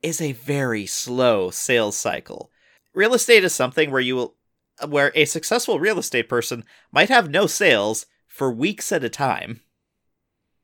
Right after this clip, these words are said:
Like, it's something that you have to prep and prime. Like, the properties that this guy has been selling,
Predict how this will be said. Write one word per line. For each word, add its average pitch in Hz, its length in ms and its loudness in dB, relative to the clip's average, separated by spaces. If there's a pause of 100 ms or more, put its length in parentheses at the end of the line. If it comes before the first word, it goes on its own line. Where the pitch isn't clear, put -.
(300)
Like, 151 220 4
it's 160 180 2
something 180 280 0
that 170 200 2
you 170 60 2
have 143 120 0
to 131 200 -4
prep - 420 2
and 113 120 -8
prime. 117 480 6
Like, 107 260 0 (800)
the 156 80 0
properties 226 600 4
that 135 180 2
this 147 200 0
guy 127 240 6
has 147 200 -2
been 123 180 -4
selling, 170 520 -2